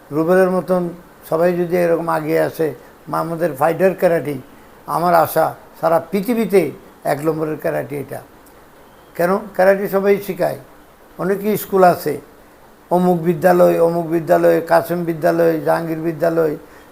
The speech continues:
এগুলো তো অনেক বিদ্যালয় আছে, কিন্তু ওই যে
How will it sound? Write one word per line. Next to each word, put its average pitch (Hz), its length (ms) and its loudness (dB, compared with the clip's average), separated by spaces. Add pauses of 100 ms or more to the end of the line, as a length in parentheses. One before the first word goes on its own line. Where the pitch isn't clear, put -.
(120)
এগুলো 202 220 -2
তো 233 100 4
অনেক 208 220 4
বিদ্যালয় 190 440 4
আছে, 160 240 -2
কিন্তু 160 240 -6 (760)
ওই 175 140 4
যে 185 280 4